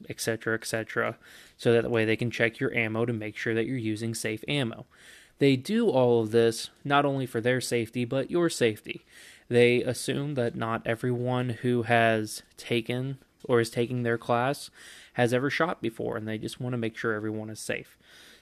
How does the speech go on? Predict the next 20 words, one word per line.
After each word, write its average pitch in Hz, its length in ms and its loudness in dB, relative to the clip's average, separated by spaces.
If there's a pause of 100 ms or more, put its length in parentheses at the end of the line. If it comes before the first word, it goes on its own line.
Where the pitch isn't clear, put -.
So 120 480 4 (200)
when 117 140 -2
you 113 80 -2
bring 160 220 2
your 147 80 -2
firearm, 117 680 2 (160)
leave 120 300 0
it 147 80 4
unloaded, 120 680 4
no 120 640 2 (480)
ammo 117 360 2
in 117 200 -2
the 113 60 0
magazine. 113 640 0
It 120 240 -6
really 117 300 2
speeds 117 420 -4
up 110 160 -2
the 113 80 -4
process, 113 640 -2